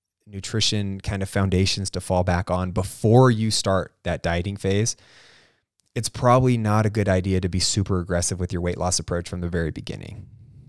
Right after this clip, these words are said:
Okay, kind of goes back to the point we just talked about, you know, having that all or nothing mentality and going to the extreme. The idea that we just need to be all in all the time for a period of time, and then once we end that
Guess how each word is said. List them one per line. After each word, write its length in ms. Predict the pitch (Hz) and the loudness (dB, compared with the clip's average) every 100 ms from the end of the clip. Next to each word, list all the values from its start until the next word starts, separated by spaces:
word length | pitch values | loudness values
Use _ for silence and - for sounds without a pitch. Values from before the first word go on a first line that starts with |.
| - - - - - - - - - - | -20 -20 -20 -20 -20 -20 -20 -20 -20 -12
Okay, 280 | 87 87 95 | -6 -4 -4
kind 220 | - 104 | -4 -4
of 60 | 98 | -2
goes 180 | 101 | 0
back 160 | 101 101 | 0 0
to 100 | 107 | -2
the 60 | 101 | -2
point 220 | 123 90 | -2 -2
we 80 | 101 | -4
just 200 | 101 - | -4 -4
talked 240 | 90 - | -4 -4
about, 300 | - 85 - | -4 -6 -4
you 80 | 95 | -6
know, 80 | 85 | -4
having 280 | 110 104 | -4 -4
that 120 | 92 - | -6 -4
all 180 | 95 98 | -4 -4
or 40 | |
nothing 280 | 98 92 87 | -4 -6 -6
mentality 500 | 87 - 98 104 95 | -8 -4 0 0 -4
and 100 | 92 | -6
going 200 | 98 98 | -4 -2
to 80 | 92 | -2
the 120 | 87 | -2
extreme. 500 | - - 110 107 90 - - - - - - _ _ _ _ _ _ - | -4 -4 0 0 0 -8 -20 -20 -20 -20 -20 _ _ _ _ _ _ -8
The 120 | 110 | -2
idea 480 | 92 98 107 110 104 | 0 0 2 2 4
that 200 | 95 80 | 2 0
we 100 | 104 | -2
just 220 | 110 104 | -2 -2
need 160 | 104 101 | -2 -4
to 80 | 98 | -4
be 160 | 98 | -4
all 340 | - 98 101 98 | 2 4 4 4
in 380 | 98 95 92 98 - - | 4 2 0 -6 -12 0
all 240 | 104 104 | 2 2
the 80 | 95 | 0
time 420 | - 101 98 98 | -2 0 -2 -4
for 160 | - 92 | -4 -6
a 60 | |
period 320 | 90 104 98 95 | -2 0 0 0
of 80 | |
time, 340 | - 98 95 92 | -2 -2 -2 -2
and 100 | 92 | -2
then 200 | 95 90 | -4 0
once 280 | 104 107 - | 0 0 0
we 380 | 101 95 87 - | 0 0 -2 -8
end 340 | 78 113 110 101 | -2 0 0 -2
that 440 | 95 92 95 - | -2 -2 -4 -6